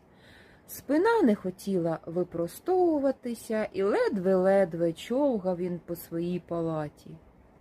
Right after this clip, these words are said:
Як це все знайомо. Отож, сподіваючись, що вже незабаром прийде до нього смерть, день і ніч він думав,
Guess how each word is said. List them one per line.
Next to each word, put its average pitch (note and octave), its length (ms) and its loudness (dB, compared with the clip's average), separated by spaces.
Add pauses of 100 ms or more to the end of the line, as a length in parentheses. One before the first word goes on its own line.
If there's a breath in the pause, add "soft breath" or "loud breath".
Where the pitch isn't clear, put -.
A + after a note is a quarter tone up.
Як F4+ 320 -10
це E3+ 120 -12
все E3 300 -6
знайомо. D3+ 640 -6 (720 loud breath)
Отож, G#4 460 0
сподіваючись, B3+ 1000 0
що - 260 -8
вже F#3+ 240 0
незабаром F#3+ 680 0
прийде F3+ 400 -2
до D#3+ 120 -2
нього D#3+ 260 -4
смерть, F#4+ 460 -2 (100)
день A3 300 0
і E3+ 100 -4
ніч A#3+ 300 -2
він F3+ 220 -2
думав, E3 440 -2